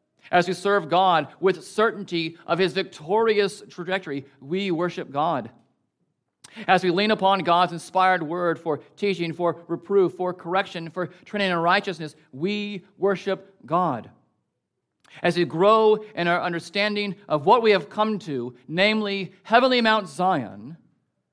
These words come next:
we worship. So come, dear ones, in all that you are and all that you do,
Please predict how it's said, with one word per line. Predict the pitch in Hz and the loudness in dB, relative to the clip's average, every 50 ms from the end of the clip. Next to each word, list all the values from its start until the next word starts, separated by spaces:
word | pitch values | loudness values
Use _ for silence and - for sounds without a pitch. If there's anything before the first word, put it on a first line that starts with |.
| _ _ | _ _
we | - 131 139 143 143 143 143 135 139 - _ _ _ _ _ _ | -6 -4 -2 -2 -2 -2 -4 -8 -10 -16 _ _ _ _ _ _
worship. | - 131 127 - - - _ _ _ _ _ _ _ _ _ _ _ _ _ _ _ _ _ _ _ _ | -12 -12 -12 -12 -16 -18 _ _ _ _ _ _ _ _ _ _ _ _ _ _ _ _ _ _ _ _
So | - | -18
come, | 120 - - 175 196 226 233 226 202 175 - - - | -14 -4 2 4 4 4 4 2 0 -4 -6 -6 -2
dear | 170 165 | -2 0
ones, | 151 151 156 156 | 2 0 0 0
in | 180 202 | -2 0
all | - 196 208 233 240 240 240 233 208 | 2 4 6 6 6 4 4 2 0
that | 214 196 180 | -2 -4 -2
you | 196 190 180 | -2 -2 2
are | 185 196 190 | 2 2 2
and | 190 170 | 2 0
all | 131 185 208 233 240 240 240 220 | 0 0 2 2 4 2 2 2
that | 214 202 - 196 | 0 -2 -2 -6
you | 202 196 | -8 -8
do, | 180 185 226 196 180 175 175 | -6 -4 -2 0 -2 -2 -4